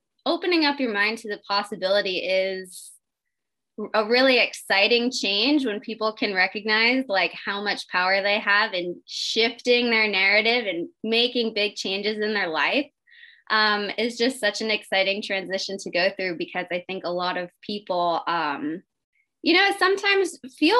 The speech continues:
a little, a little hopeless or don't have as much control as they actually do, and being able to realize that you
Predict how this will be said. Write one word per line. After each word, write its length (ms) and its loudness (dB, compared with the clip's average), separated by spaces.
a 80 6
little, 520 2
a 60 -2
little 260 2
hopeless 580 0
or 480 -2
don't 300 0
have 260 0
as 120 -2
much 280 -4
control 580 2
as 400 0
they 240 4
actually 580 0
do, 280 0
and 240 -2
being 240 2
able 280 -2
to 120 -14
realize 680 0
that 160 -4
you 840 -2